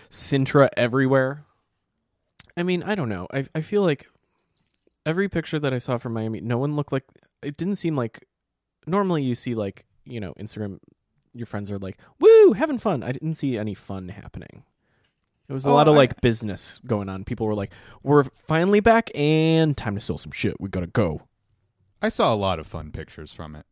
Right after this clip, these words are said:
Speaker 1: Oh.
Speaker 2: from people that went. But, uh, yeah, I don't know. Miami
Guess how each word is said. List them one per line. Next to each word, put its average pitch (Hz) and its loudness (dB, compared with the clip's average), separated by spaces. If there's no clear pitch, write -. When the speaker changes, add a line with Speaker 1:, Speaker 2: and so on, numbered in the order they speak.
Speaker 1:
Oh. 85 -10
Speaker 2:
from 95 -2
people 82 -12
that 80 -12
went. 82 -12
But, 87 -8
uh, 80 -8
yeah, 165 2
I 160 2
don't 160 0
know. 98 0
Miami 113 0